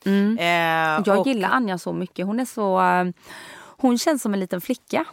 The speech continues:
Speaker 2: Ja.
Speaker 1: <laughs> Hon
Speaker 2: Men
Speaker 1: är så
Speaker 2: väldigt
Speaker 1: fri
Speaker 2: klok.
Speaker 1: i sitt sinne på något sätt.
Speaker 2: Ja, men verkligen. Men otroligt klok och, eh, men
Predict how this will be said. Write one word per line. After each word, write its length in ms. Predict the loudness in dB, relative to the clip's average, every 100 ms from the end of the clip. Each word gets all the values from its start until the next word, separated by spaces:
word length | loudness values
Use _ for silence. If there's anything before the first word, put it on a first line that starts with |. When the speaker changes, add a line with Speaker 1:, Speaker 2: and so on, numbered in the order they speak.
| -10
Speaker 2:
Ja. 320 | 0 2 2 2
Speaker 1:
<laughs> 40 | 0 0 0 -2 2 2 0 -8
Hon 80 | 2
Speaker 2:
Men 100 | 4
Speaker 1:
är 40 | 4
så 40 |
Speaker 2:
väldigt 240 | 4 2 2
Speaker 1:
fri 160 | 4
Speaker 2:
klok. 140 | 4 4
Speaker 1:
i 140 | 4
sitt 180 | 2 2
sinne 400 | 4 6 6 4
på 80 | 0
något 140 | -2
sätt. 140 | 2 4
Speaker 2:
Ja, 260 | 6 6
men 160 | 4 2
verkligen. 540 | 2 2 0 0 2
Men 140 | 0 0
otroligt 600 | 0 -2 -2 -4 -4 -8
klok 540 | -4 -2 -2 -4 -6
och, 320 | -4 -6 -6 -4
eh, 300 | -2 -2 -2
men 160 | -2